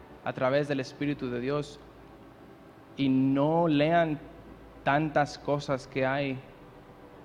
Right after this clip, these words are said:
en internet y no lean tantas noticias que hay en el periódico.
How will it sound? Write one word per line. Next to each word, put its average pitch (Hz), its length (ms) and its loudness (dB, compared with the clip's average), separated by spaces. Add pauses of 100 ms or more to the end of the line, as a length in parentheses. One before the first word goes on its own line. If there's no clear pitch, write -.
(360)
en 131 220 0
internet 131 500 0 (1500)
y 135 80 -2
no 147 180 4
lean 151 360 4
tantas 147 360 0
noticias 147 600 -2
que 143 140 2
hay 165 320 2 (920)
en 139 180 0
el 135 120 0
periódico. 135 560 0